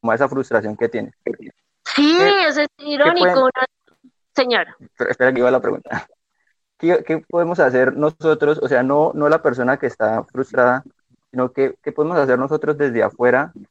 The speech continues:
Speaker 1: No los profesionales ni nada, sino el círculo social de la persona, pues, para ayudarlo a él, porque de nada sirve decirle, "No, coma bien", porque obviamente la otra persona tiene su, su problema de psicológico. Entonces, más allá de decirle, "Coma bien",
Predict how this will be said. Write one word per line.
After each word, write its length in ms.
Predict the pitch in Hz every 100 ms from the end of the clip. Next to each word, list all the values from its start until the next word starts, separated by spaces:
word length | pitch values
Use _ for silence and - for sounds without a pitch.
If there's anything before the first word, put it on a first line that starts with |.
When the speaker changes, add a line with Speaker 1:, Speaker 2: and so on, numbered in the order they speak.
| _
Speaker 1:
No 200 | 123 131
los 120 | 151
profesionales 540 | - 143 127 104 117
ni 80 | 127
nada, 160 | 110 113
sino 240 | 131 117
el 160 | - 113
círculo 340 | - 120 143
social 300 | 127 110 110
de 60 | 120
la 100 | 127
persona, 580 | - 117 113 113 117 160 _ _ _ _ _ _ _ -
pues, 160 | 123
para 180 | - 113
ayudarlo 460 | 113 113 113 127 139
a 80 |
él, 100 | 156
porque 320 | 135 123 120 113
de 140 | 113
nada 200 | 117 127
sirve 240 | 143 139 135
decirle, 220 | 123 123
"No, 260 | 127 127 - _ -
coma 300 | - 123 127
bien", 180 | 135
porque 240 | 131 120 113
obviamente 440 | 110 113 127 123
la 80 | 127
otra 180 | 110 120
persona 360 | 113 117 113
tiene 260 | 113 120 127
su, 220 | - 139 -
su 120 | 131
problema 300 | 113 110 120
de 60 | -
psicológico. 680 | 156 113 127 135 - - - _ - _ _ _
Entonces, 220 | - 127 135
más 160 | 139
allá 160 | 156 156
de 40 | 156
decirle, 280 | 147 131
"Coma 240 | 127 135 139
bien", 380 | 147 143 143